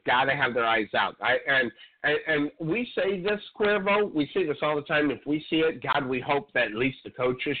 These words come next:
should be able to figure it out. And, uh, hopefully they'll keep their eye open for that because that will be huge. So, and, you know, I, I'm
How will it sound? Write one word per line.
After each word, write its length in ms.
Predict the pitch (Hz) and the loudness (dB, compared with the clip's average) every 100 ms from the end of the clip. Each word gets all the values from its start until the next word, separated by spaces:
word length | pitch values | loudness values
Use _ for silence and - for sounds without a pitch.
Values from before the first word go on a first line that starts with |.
| - | -2
should 180 | 120 | -2
be 160 | 135 135 | -2 -2
able 240 | 135 123 | -2 -2
to 60 | 120 | -2
figure 340 | 139 120 127 | -2 0 0
it 80 | 123 | 2
out. 240 | 123 135 139 - - - - | 4 2 0 -8 -12 -10 0
And, 380 | 127 120 113 - - | 2 2 0 -4 0
uh, 180 | 120 101 | 0 0
hopefully 420 | 156 160 156 147 | -2 -2 0 0
they'll 180 | 135 123 | 0 -2
keep 220 | 147 131 | -4 -6
their 160 | 120 107 | -6 -2
eye 240 | 117 123 | 0 0
open 300 | 139 131 131 - | -2 -2 -6 -2
for 160 | 131 | -2
that 240 | 127 131 131 | 2 0 -2
because 260 | 117 123 104 | -4 -4 -2
that 200 | 123 - | -2 -2
will 180 | 131 135 | -2 -2
be 200 | 135 110 | -2 -2
huge. 380 | 131 131 107 85 - | 0 0 0 -4 -6
So, 220 | 120 104 - - - | -4 -6 -10 -18 -2
and, 160 | 135 131 - | -2 -2 -4
you 120 | 135 | -2
know, 220 | 113 98 _ | 0 -4 _
I, 120 | 135 - - _ _ - _ _ | -2 -2 -8 _ _ -20 _ _
I'm 160 | 151 | -8